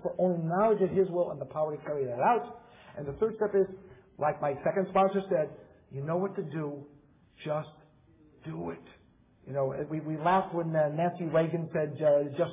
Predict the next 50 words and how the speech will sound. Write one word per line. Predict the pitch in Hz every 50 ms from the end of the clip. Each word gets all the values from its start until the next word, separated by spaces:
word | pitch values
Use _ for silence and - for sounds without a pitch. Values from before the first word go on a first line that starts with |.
| - -
say | 165 160
no," | 160 156 156 156 160 160 156 151
or |
when | 147 147 143 143
Nike | 160 165 170 165 170 151 -
said, | 170 151 135
"Just | 147 - -
do | - 156
it." | - - - - - - - -
You | 185
know, | 202 214 220 214 - - - -
the | 214 269
other | 285 302 262
thing | 233 208 185
is, | 180 175
is | 175 180 170
all | 175 190 233 269 262 254
the | 254 -
things | 247 226 208 214
I | 208
was | 190 185 - -
taught | 208 190 190
as | 185 180 233
a | - -
kid | - 226 180 143 131 - - - _ _ _ _ _ _ _ _ _ _ _ _
about | - 160 180 185
what | 185 185
to | 185 160
do | 190 208 196
and | 185 180
not | 190 220 226 - -
do | 147 139 139 - -
have | 180 175 -
turned | 196 196 196
out | 185 180
to | 190
be | 165 170
right. | 170 196 185 139 123
I | - - - - _ _ _ _ _ _ - - - -
mean, | 170 175
there's | 170 170 175
a | - -
comedian, | 175 175 196 226 220 202 165 151 147
he | 160 160 156 160 -
said, | - 190 165
"I'm | 165 160
gonna | 160
write | 160 185 190 175
a | 156 - -
three-page | 170 180 180 180 180 165 139 120